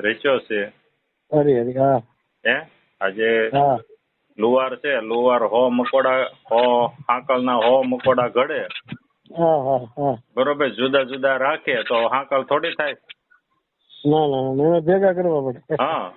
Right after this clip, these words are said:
Speaker 2: હા,
Speaker 1: એમ
Speaker 2: હા.
Speaker 1: આપણે આજે જે કાંઈ છીએ ને, આપણે બધા એક
Speaker 2: હાકળ.
Speaker 1: અ, હાકળના મકોડા છીએ આપણે.
Speaker 2: મકોડા હોય, હા, ના, સાચી વાત.
Speaker 1: અને એનો ઘડનારો જે પરમાત્મા લુવાર છે ને,
Speaker 2: હા, હા, બરોબર.
Speaker 1: ઈ છે. એટલે જે કાંઈ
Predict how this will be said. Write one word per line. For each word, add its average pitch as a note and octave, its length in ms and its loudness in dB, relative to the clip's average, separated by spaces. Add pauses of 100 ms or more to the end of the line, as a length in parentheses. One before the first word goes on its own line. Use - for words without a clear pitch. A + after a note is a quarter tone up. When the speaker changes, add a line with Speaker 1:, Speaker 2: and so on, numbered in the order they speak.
(720)
Speaker 2:
હા, C3 120 2
Speaker 1:
એમ C3 180 4
Speaker 2:
હા. C3+ 100 0
Speaker 1:
આપણે F3 320 0
આજે E3+ 320 -2 (200)
જે D3 160 -2
કાંઈ D#3+ 220 -2
છીએ F3 280 -8
ને, C#3 120 -4
આપણે C#3+ 260 -2
બધા C#3 440 0
એક C#3 240 -4 (1200)
Speaker 2:
હાકળ. F#3 300 -6
Speaker 1:
અ, E3 260 -8 (160)
હાકળના C#3+ 500 -4
મકોડા A#2+ 520 -2
છીએ G#2+ 300 -6
આપણે. G2+ 440 -6
Speaker 2:
મકોડા D#3 420 0
હોય, C3+ 380 2
હા, C#3 140 2
ના, C3+ 220 0
સાચી B2 260 -8
વાત. A#2 120 -12
Speaker 1:
અને G#2 160 -2
એનો A#2 200 -2
ઘડનારો A#2+ 600 -2
જે A2+ 180 -4
પરમાત્મા A2+ 640 -2
લુવાર A#2 420 0
છે C#3 180 -4
ને, A2 160 -8 (720)
Speaker 2:
હા, C#3+ 300 2
હા, C3 160 0
બરોબર. B2+ 480 -2
Speaker 1:
ઈ G#2+ 100 -8
છે. G2+ 200 -6
એટલે A2+ 320 -2
જે A2+ 200 -4
કાંઈ D3 480 -4